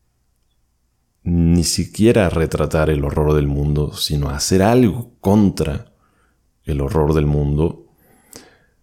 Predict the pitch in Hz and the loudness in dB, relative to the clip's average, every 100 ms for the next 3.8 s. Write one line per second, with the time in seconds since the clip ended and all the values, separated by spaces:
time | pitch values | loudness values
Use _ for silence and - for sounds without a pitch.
0 | _ _ _ _ _ _ _ _ _ _ | _ _ _ _ _ _ _ _ _ _
1 | - 82 80 78 78 78 82 82 - _ | -4 0 2 4 2 2 2 0 -6 _
2 | _ _ - _ _ _ _ - 107 - | _ _ -20 _ _ _ _ -2 0 2
3 | 90 78 - 71 - - - _ | 2 0 -2 -2 -2 -4 -10 _